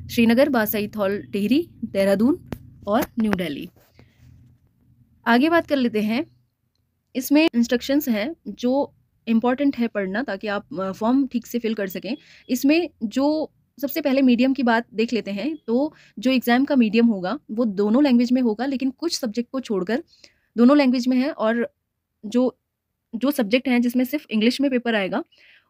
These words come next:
वो सब्जेक्ट है School of Sciences excluding Home Science, Life Science,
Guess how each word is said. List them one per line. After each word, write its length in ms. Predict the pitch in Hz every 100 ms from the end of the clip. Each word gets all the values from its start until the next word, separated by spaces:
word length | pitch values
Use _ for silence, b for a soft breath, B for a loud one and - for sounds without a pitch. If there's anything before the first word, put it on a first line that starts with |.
| b _
वो 140 | 220 294
सब्जेक्ट 360 | 285 277 -
है 120 | 277 320
School 260 | - 262
of 100 | 277
Sciences 460 | - 220 208 247 - _ _ _ _
excluding 500 | 240 - 254 240 262 330 -
Home 140 | 220
Science, 300 | 233 208 277 - -
Life 200 | 214 226
Science, 260 | 254 247